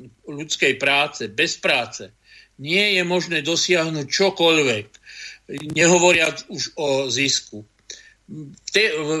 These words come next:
v tejto súvislosti ešte druhá moja srdečná téma je fakt, e, ktorý sa točí okolo takzvaného fair trade,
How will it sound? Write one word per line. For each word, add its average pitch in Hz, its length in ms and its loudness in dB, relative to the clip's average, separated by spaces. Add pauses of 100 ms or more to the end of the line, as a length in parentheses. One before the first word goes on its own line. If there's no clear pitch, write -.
v 139 80 -10
tejto 190 320 0
súvislosti 156 1120 0
ešte 139 720 2
druhá 165 320 4
moja 143 320 2
srdečná 139 720 -2
téma 135 480 2 (400)
je 127 560 0
fakt, - 580 -2
e, 131 220 2
ktorý 147 400 0
sa 123 400 2 (320)
točí 151 320 0
okolo 143 400 4
takzvaného 139 640 2
fair 143 480 2
trade, 113 480 0